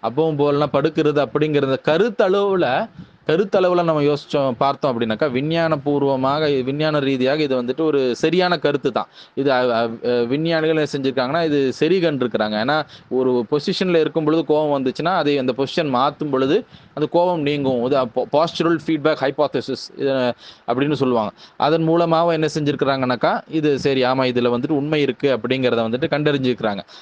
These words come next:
ஆனா நம்ம ஹதீஸ் கலை துறையிலிருந்து பார்க்கும் பொழுது இது வந்து அறிவிப்பாளர் தொடர்ல ஒரு பிரச்சனை ஏற்பட்டிருக்கு அப்படிங்கிறத நம்ம பார்க்கலாம். நமக்கு வந்து இதுல வந்துட்டு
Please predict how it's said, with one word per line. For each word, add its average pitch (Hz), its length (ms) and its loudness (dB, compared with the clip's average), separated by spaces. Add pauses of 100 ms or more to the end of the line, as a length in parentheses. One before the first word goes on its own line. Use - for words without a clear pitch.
ஆனா 160 280 0
நம்ம 151 480 0
ஹதீஸ் 202 260 -4
கலை 190 500 2
துறையிலிருந்து 196 800 0
பார்க்கும் 143 340 0
பொழுது 127 460 0 (280)
இது 170 200 2
வந்து 151 680 2
அறிவிப்பாளர் 139 720 2 (140)
தொடர்ல 147 500 2
ஒரு 131 220 0
பிரச்சனை 143 540 -2
ஏற்பட்டிருக்கு 131 680 -2
அப்படிங்கிறத 127 340 -2
நம்ம 127 180 0
பார்க்கலாம். 113 560 0 (460)
நமக்கு 208 340 0
வந்து 196 360 4
இதுல 196 40 2
வந்துட்டு 185 380 0